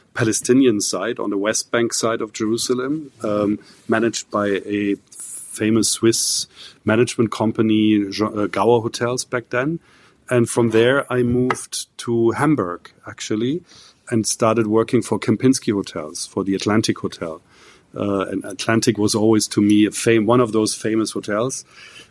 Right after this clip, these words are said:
I read a book when I was a child called Gepäckschein sechshundertsechsundsechzig, and it was, uh, it was based at the Atlantic Hotel,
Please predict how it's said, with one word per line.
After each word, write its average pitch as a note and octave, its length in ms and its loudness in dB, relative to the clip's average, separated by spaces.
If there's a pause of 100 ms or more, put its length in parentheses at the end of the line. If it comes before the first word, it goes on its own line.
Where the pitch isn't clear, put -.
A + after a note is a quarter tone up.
I A2+ 80 -2
read A2 240 4
a G#2+ 40 4
book B2 280 0
when A2 140 0
I G#2 40 0
was G2+ 220 -2
a G2+ 60 -4
child A2 360 -2
called G#2 360 -4
Gepäckschein A2+ 680 -2
sechshundertsechsundsechzig, A2 1300 -4 (460)
and A2+ 200 -2
it G#2+ 120 2
was, G#2 340 0 (240)
uh, G#2+ 220 0 (280)
it G#2 100 -4
was G#2+ 180 2
based A#2 340 0
at A2 140 -6
the A2 100 0
Atlantic A#2+ 460 0
Hotel, A2 460 -2